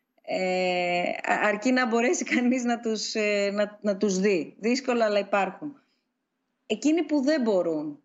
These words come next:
γιατί ταυτόχρονα μπορεί να υπάρχουν και άνθρωποι, καλλιτέχνες δηλαδή, με την ίδια ευαισθησία, την ίδια δημιουργικότητα, η οποία μπορεί να είναι στην αρχή τους, να μην είναι το ίδιο αναγνωρισμένοι, οι ίδιοι να μην έχουν τη δυνατότητα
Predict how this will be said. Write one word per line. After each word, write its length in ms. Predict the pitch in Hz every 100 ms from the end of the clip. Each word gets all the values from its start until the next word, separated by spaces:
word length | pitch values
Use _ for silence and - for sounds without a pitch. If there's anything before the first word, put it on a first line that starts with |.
| _
γιατί 440 | 185 208 247 240 220
ταυτόχρονα 1000 | 190 - 254 254 233 214 220 285 - - _ _
μπορεί 200 | 214 240
να 80 | 277
υπάρχουν 580 | 262 262 285 285 226 196
και 300 | 202 185 180
άνθρωποι, 560 | 202 240 277 277 311 294
καλλιτέχνες 640 | 202 175 - 226 240 220
δηλαδή, 340 | 208 202 196
με 100 | 262
την 160 | 240 202
ίδια 240 | 262 247
ευαισθησία, 760 | 196 185 - 175 214 240 262 285 - - _
την 160 | 247 262
ίδια 260 | 311 247
δημιουργικότητα, 880 | 202 208 185 175 175 254 269 277 277
η 40 | 262
οποία 420 | 254 277 277 240
μπορεί 160 | 240 233
να 80 |
είναι 120 | 240 240
στην 200 | 233 196
αρχή 320 | 185 - 247
τους, 240 | 262 254
να 120 | 233
μην 100 | 226
είναι 160 | 240 233
το 140 | -
ίδιο 260 | 196 220 233
αναγνωρισμένοι, 720 | 214 190 196 165 185 240 262
οι 120 | 254 240
ίδιοι 200 | 247 214
να 120 | 214
μην 180 | 285 294
έχουν 220 | 254 190
τη 80 | 190
δυνατότητα 800 | 180 175 170 196 185 175 175 -